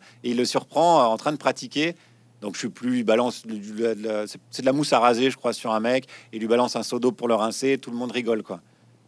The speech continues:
Et le père, donc, euh, De Funès, qui joue le père de Coluche, est dans la, dans l'assistance et il lui dit, « Ah, c'est ça ton métier, mais tout le monde, c'est, c'est, c'est de la merde, tout le monde peut le faire, quoi. »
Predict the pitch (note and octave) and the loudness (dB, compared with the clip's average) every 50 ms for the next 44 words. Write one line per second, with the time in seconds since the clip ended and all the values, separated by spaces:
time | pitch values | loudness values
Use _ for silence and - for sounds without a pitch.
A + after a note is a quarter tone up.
0 | _ _ G#2+ G#2 G2+ G2+ G2 G2 G2 G2 F#2+ - - B2+ A#2+ G#2+ G#2 A2 G#2 G#2 | _ _ -12 -8 -8 -6 -6 -6 -8 -8 -10 -2 2 2 2 2 0 -4 -6 -6
1 | F#2+ - - F#2+ F#2 F#2 F#2 F#2 F#2 F#2 F#2 F#2 G2 A#2 - - A#2+ G#2+ - - | -8 -10 -12 -12 -10 -10 -12 -14 -16 -18 -18 -20 -20 -14 -6 -6 -6 -6 -6 -6
2 | B2+ B2+ B2+ A#2 - - A#2 G2+ G#2+ A2+ G#2+ - A#2+ A2+ G#2+ G#2+ G#2 - A2+ A2 | -2 0 0 -2 -2 -6 -10 -8 -6 -6 -6 -4 -4 -4 -4 -4 -6 -6 -8 -6
3 | G#2 G#2 - A2+ G2 G2 G2 G2 F#2 F#2 - _ _ _ _ _ _ _ _ _ | -6 -8 -10 -10 -10 -10 -10 -10 -12 -14 -18 _ _ _ _ _ _ _ _ _
4 | _ _ _ _ _ _ _ - A2+ A2+ G#2+ G2+ - - - - - - C#3+ D3 | _ _ _ _ _ _ _ -6 -4 -2 -2 -2 -4 -6 -8 -8 -4 0 0 0
5 | E3 D#3 - - G#2+ G#2 G2+ B2 C#3 C3 - - A2 - C#3+ B2+ - B2+ A2+ G#2+ | 2 0 -2 -6 -6 -6 0 2 2 2 2 -2 -4 -2 -4 -2 -2 -4 -4 -4
6 | G#2 - - C3 C#3+ D3+ C#3 A2+ - - A#2 A#2+ A#2+ B2+ A2+ - A2+ G#2 - - | -4 -4 -4 -2 -2 0 -2 -2 -4 -6 -8 -8 -8 -8 -8 -8 -10 -10 -8 -8
7 | B2 A#2 G#2 - - - B2+ G#2+ G#2+ G2 F#2+ G#2+ B2+ C#3 C#3+ B2+ A2 G2+ - - | -8 -8 -10 -12 -10 -10 -10 -8 -10 -10 -8 -4 -4 -4 -2 -2 -4 -6 -6 -6
8 | B2+ A#2+ B2 B2+ A#2+ - C3+ A#2+ - - B2+ A#2 - - G#2 F#2 | -6 -4 -2 -4 -2 -2 -4 -6 0 0 0 0 0 -4 -10 -12